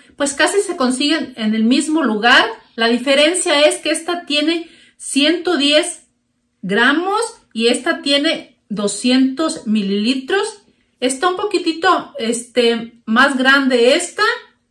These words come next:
pero los precios casi son iguales, por eso ya te puse el precio de una y el precio de otra. Platícame cuál has utilizado tú, con cuál has notado cambios, ¿te ha ayudado esta o te ha ayudado esta o no te ha funcionado ninguna?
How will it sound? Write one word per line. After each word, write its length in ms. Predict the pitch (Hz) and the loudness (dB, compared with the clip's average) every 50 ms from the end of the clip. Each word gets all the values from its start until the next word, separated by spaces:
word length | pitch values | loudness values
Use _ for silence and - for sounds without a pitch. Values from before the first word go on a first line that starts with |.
| _ _ _ _ _ _ _ _ _ _ _ _ _ _ _ _ | _ _ _ _ _ _ _ _ _ _ _ _ _ _ _ _
pero 220 | - 247 226 220 220 | 0 2 2 2 2
los 140 | 220 220 | 0 -2
precios 420 | - - - 269 285 - - 320 - | -2 -2 0 0 2 2 0 -4 -4
casi 300 | - 277 285 285 311 285 | -2 -2 -2 -2 -4 -4
son 200 | - 294 277 285 | -2 -2 0 0
iguales, 480 | 294 262 240 262 285 311 349 392 403 - - | 0 2 2 4 4 4 2 0 -2 -2 -2
por 100 | 254 233 | -2 -2
eso 160 | 269 - 302 | 0 0 -2
ya 200 | 269 254 254 254 | 0 0 0 -2
te 80 | 302 | -4
puse 500 | - - 247 277 269 - 311 294 - 233 | -6 -6 -6 -6 -4 -2 -2 -2 -2 -2
el 140 | 208 196 - | -4 -6 -4
precio 340 | - 247 247 247 254 - 269 | 0 2 2 2 2 -2 -4
de 140 | 220 214 208 | -4 -2 -2
una 440 | 220 247 269 285 330 359 349 - - | -2 -2 -2 -2 -2 -4 -4 -4 -4
y 140 | 214 196 | -4 -2
el 160 | 190 185 180 - | -2 -4 -6 -6
precio 380 | 180 196 208 226 - 254 240 | -4 -4 -4 -2 -2 -2 -2
de 140 | 208 165 156 | -2 -4 -4
otra. 260 | - - - - - | -6 -10 -16 -16 -4
Platícame 560 | - 262 247 247 285 - - 415 415 392 381 | 0 0 2 2 0 0 2 2 2 2 0
cuál 240 | - 311 294 294 330 | 2 2 4 4 4
has 160 | 370 359 - - | 2 -2 -4 -4
utilizado 580 | - 311 247 247 - 254 247 254 254 247 254 | -2 0 0 0 2 2 2 2 2 2 0
tú, 320 | - 269 285 330 381 403 - - _ _ _ | -2 -2 0 0 0 -2 -4 -12 _ _ _
con 200 | - 240 226 226 | -2 -2 0 2
cuál 200 | 240 247 254 277 | 2 4 4 4
has 100 | 320 269 | 4 2
notado 460 | 285 254 254 254 247 240 240 214 - | 2 0 2 2 2 2 0 -2 -2
cambios, 500 | - 208 208 233 254 254 339 381 381 - | -2 0 0 2 2 2 0 -2 -2 0
¿te 60 | - | 0
ha 40 | 277 | 0
ayudado 680 | 277 285 285 262 262 269 262 277 - - - - _ _ _ _ | 0 2 4 4 4 4 4 2 0 -2 -6 -16 _ _ _ _
esta 460 | 220 220 240 277 - - - 339 294 | -2 -2 0 0 -2 -2 -2 -2 -2
o 100 | 294 277 | 0 -2
te 60 | 262 | -2
ha 40 | 226 | 0
ayudado 420 | 233 254 226 226 220 208 202 208 | 0 0 0 0 0 -2 -2 -2
esta 460 | 233 262 285 - - 359 302 - - - | -2 -2 -4 -2 0 0 0 0 0 -4
o 80 | 226 214 | -4 -2
no 160 | 214 220 220 | -2 -2 -2
te 80 | 254 277 | -4 -4
ha 40 | |
funcionado 680 | 262 247 226 220 - 202 196 202 202 220 247 269 - - | -4 -4 -6 -4 -4 -4 -2 -2 -2 -2 -2 -6 -8 -6
ninguna? 640 | - 202 202 202 170 143 - - - - - - | -4 -2 -2 -2 -2 -4 -8 -12 -18 -20 -20 -20